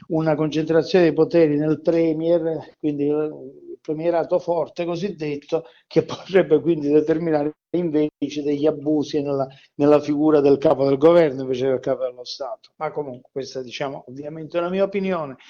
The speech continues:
Io sono convinto che bisognerebbe tornare a un rafforzamento dei poteri del Parlamento, perché il luogo dove effettivamente ha, ha, ha sede la sovranità popolare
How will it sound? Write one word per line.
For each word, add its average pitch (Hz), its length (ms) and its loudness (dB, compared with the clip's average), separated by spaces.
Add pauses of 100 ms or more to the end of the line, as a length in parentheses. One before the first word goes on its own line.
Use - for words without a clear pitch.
(380)
Io 170 100 -4
sono 160 240 -2
convinto 165 400 -4
che 156 80 0
bisognerebbe 160 420 0
tornare 165 760 -4 (180)
a - 380 -4
un 156 560 -2
rafforzamento 170 840 0
dei 147 120 -2
poteri 156 380 0
del 143 180 -2
Parlamento, 139 760 -6
perché 139 320 -10
il - 240 -8
luogo 156 520 -4
dove 143 420 -8
effettivamente 156 1160 -12 (280)
ha, 139 360 -12
ha, 135 420 -16
ha 131 120 -20
sede 156 640 -4
la 135 400 -8
sovranità 147 560 -8
popolare 143 800 -6